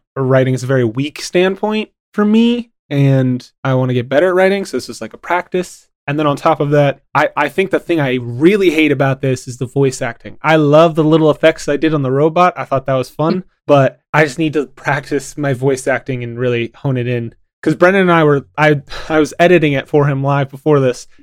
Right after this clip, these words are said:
Speaker 1: and that first, "Yeah," I really
Speaker 2: <laughs>
Speaker 1: hate, and we just kept laughing at it, kept replaying, a,
Speaker 2: <laughs>
Speaker 1: "Yeah, yeah." <laughs> Like, it's, I hate it, but I was like,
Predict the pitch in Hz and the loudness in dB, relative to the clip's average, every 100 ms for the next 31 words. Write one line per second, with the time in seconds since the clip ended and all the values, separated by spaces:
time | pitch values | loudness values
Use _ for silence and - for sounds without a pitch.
0 | _ 147 143 143 160 139 143 - 156 151 | _ 0 0 0 0 2 2 4 4 4
1 | - - - _ - 147 160 151 151 151 | 0 -16 -20 _ -6 4 6 6 4 4
2 | 147 147 139 _ _ _ 156 151 143 151 | 4 2 -2 _ _ _ 2 4 4 2
3 | 156 151 143 160 139 147 156 151 147 - | 4 2 2 0 0 0 0 2 0 0
4 | 151 139 139 143 135 123 127 127 262 240 | 0 0 0 -4 -6 -6 -4 0 0 0
5 | 247 202 175 165 180 170 156 208 180 185 | 2 2 4 4 4 2 2 0 2 4
6 | 185 180 175 170 170 170 165 165 196 196 | 6 6 4 4 4 2 -2 -2 4 6
7 | 196 185 - 185 - - 175 - - - | 6 4 2 2 2 2 0 0 -12 -16
8 | - 196 185 214 220 160 156 156 147 156 | -4 -2 0 0 0 -2 2 0 0 0
9 | 143 131 | 0 0